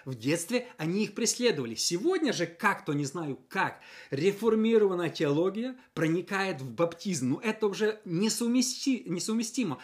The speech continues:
Дирк Вильямс, который проповедовал, что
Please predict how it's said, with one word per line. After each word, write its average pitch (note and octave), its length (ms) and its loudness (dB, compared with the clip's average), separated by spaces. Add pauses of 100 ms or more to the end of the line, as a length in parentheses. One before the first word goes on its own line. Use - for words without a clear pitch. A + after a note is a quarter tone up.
(160)
Дирк F3+ 380 0
Вильямс, G#3+ 500 2
который F3+ 380 -4
проповедовал, D#3+ 840 -2 (560)
что C#3+ 520 -2